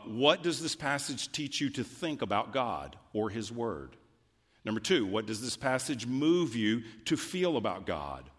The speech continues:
or his word? Question number three, how will you apply this passage in your life? Question number four,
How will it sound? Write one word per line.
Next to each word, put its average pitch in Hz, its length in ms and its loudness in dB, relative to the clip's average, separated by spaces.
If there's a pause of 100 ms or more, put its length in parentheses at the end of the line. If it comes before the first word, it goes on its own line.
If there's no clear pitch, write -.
(160)
or 87 180 -2
his 85 220 -4
word? 73 320 -8 (720)
Question 110 320 0
number 123 180 4
three, 131 340 2 (160)
how 127 260 4
will 139 100 0
you 143 160 0
apply 147 340 4
this 120 180 -4
passage 127 580 -2
in 113 160 -4
your 120 160 0
life? 123 460 -2 (760)
Question 113 380 0
number 113 180 0
four, 117 340 2